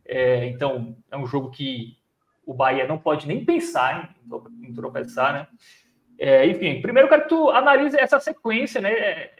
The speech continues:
essa, essas atuações fora de casa.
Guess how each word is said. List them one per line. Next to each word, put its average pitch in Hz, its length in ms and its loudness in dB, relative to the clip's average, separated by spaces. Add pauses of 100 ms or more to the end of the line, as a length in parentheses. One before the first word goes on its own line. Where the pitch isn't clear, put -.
(160)
essa, - 200 -20
essas 180 200 -10
atuações 254 680 -2
fora 202 220 -4
de 165 100 -8
casa. 175 580 -2